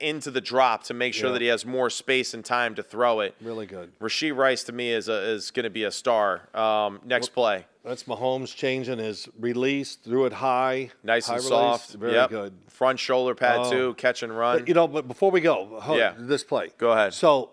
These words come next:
Speaker 2: they did a fourth and one. Now, I know this is, everything changes.
Speaker 1: Yeah.
Speaker 2: But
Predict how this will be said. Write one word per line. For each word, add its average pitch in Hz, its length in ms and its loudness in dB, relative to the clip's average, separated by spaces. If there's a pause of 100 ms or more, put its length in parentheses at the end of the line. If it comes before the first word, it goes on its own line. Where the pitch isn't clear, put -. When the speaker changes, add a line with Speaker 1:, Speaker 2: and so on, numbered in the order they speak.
Speaker 2:
they 143 180 4
did 165 160 4
a 196 80 4
fourth 180 340 -2
and 160 140 -2
one. 147 300 0 (220)
Now, 127 400 0
I 135 120 -2
know 151 180 0
this 143 260 0
is, 123 160 -8 (160)
everything 143 440 -2
changes. 127 760 -4
Speaker 1:
Yeah. 110 320 0
Speaker 2:
But 135 120 2